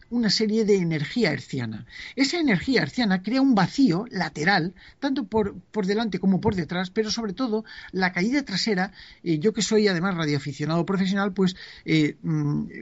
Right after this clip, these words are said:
me encuentro y, y comprendo perfectamente de lo que estoy hablando, ¿no? La caída herciana, la caída de la onda que produce justo en la, a la parte derecha del dial de sintonización de esa frecuencia, produce un vacío. En ese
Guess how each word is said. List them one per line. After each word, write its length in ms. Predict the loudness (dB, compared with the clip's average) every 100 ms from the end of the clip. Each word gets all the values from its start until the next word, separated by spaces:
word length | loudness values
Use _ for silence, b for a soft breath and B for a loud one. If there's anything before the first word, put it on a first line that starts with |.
| -6
me 440 | -2 -2 2 4
encuentro 560 | 4 2 2 4 2 2
y, 220 | -2 -4
y 240 | 0 0 -2 -10 -10 -2
comprendo 460 | 0 2 4 4 2
perfectamente 560 | -2 -6 -4 -2 -2
de 40 | -4
lo 80 |
que 80 | -4
estoy 180 | -4 -2
hablando, 300 | 2 2 2
¿no? 120 | 0 -6 B
La 180 | -2 0
caída 320 | 2 4 4
herciana, 520 | 2 -2 -2 2 2
la 100 | 2
caída 320 | 0 2 2 2
de 120 | 2
la 140 | 2
onda 380 | 4 4 4 0 -6 B B
que 140 | 0
produce 460 | 4 4 4 0 -8
justo 600 | -4 -2 0 0 -2 -2
en 220 | 0 2
la, 200 | 2 2 0 B B
a 100 | -2
la 120 | 0
parte 260 | 0 0 2
derecha 500 | 2 0 0 -4 -4 B B
del 380 | B 2 4 4
dial 260 | 2 2 2
de 80 | 2
sintonización 840 | 0 -2 -2 -4 -6 -2 0 0 -4 B
de 180 | 0 0
esa 200 | 2 -2
frecuencia, 580 | -4 -4 -6 -6 -8 -8 B B
produce 340 | 0 2 4
un 140 | 4 4
vacío. 440 | 0 -4 -6 -6 -14 B B 0
En 160 | 4
ese 380 | 4 2 -4 -6